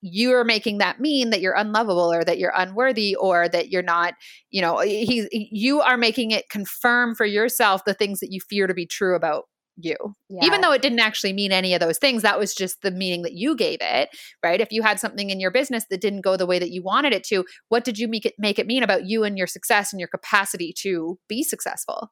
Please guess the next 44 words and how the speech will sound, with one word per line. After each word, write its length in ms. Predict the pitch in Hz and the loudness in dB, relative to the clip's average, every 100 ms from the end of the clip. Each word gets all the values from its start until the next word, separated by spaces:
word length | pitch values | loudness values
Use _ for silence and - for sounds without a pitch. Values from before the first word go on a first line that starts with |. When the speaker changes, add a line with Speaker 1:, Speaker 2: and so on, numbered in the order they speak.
| _ _ - - | _ _ -12 0
Speaker 1:
Because 200 | 240 277 | 2 2
it 100 | 226 | 2
didn't 220 | 269 - | 0 2
have 240 | 240 - | 0 2
to 80 | 233 | 0
mean 180 | 220 202 | 0 0
any 180 | 185 180 | 2 2
of 60 | |
those 200 | 175 175 | 2 0
things. 340 | - 170 220 214 | -2 -4 -4 -6
It 100 | - | 0
could 120 | 247 | 0
have 80 | 196 | 2
just 200 | 190 202 | 0 2
meant 220 | 196 - | 0 2
that 100 | 190 | 0
it 80 | 180 | 2
was 140 | 185 | 2
actually, 520 | 185 190 196 185 180 - - - | 2 2 -2 0 -2 -6 -18 -12
you 80 | - | -4
know, 380 | 180 175 214 - - | 0 2 0 -2 0
like, 220 | 190 185 | 0 2
a 80 | 190 | 0
big 160 | 196 202 | 0 -2
stepping 320 | - 311 262 | 0 0 0
stone 220 | - 190 | 0 0
and 140 | 202 233 | 2 0
you 100 | 247 | 2
learned 300 | 269 320 262 | 2 2 4
a 60 | |
lot 280 | 220 190 185 | 4 6 4
and 80 | 185 | 2
you 80 | 202 | 0
were 100 | 214 | 2
proud 240 | 269 285 | 2 4
of 60 | 285 | 4
yourself 300 | 233 220 196 | 2 2 0
for 80 | 196 | 2
how 140 | 196 | 2
you 160 | 196 202 | 2 -2
showed 260 | 233 214 | 0 4
up 180 | 311 240 | 4 4
or 100 | 202 | 2
whatever. 460 | 196 269 302 226 208 | 2 4 6 4 2